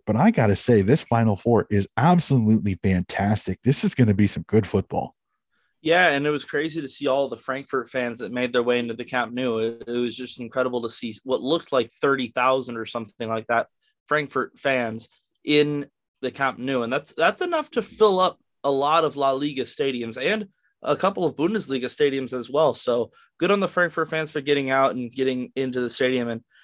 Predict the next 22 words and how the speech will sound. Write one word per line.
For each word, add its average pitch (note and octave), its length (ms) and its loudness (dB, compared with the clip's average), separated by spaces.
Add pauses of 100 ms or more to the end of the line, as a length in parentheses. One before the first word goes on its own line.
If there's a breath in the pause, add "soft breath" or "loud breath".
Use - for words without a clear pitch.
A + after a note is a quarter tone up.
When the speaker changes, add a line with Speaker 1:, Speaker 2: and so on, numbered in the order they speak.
(180 soft breath)
Speaker 2:
the, D3 220 6
the E3 120 6
one G#3+ 140 6
that D#4+ 100 0
was G3 180 2
really F#3+ 200 6
interesting E3 400 -2
to C#3+ 60 -4
me D3+ 220 -2
was C#3 280 0
West D#3 300 0
Ham B2+ 260 -2
getting C3 200 -2
a B2 60 -4
three D#3+ 300 -4
nil D#3 200 2
result C3+ 420 0
on C3+ 200 2
the B2+ 120 -2
road. B2+ 220 2
I A#2+ 80 0
mean, A#2+ 240 -10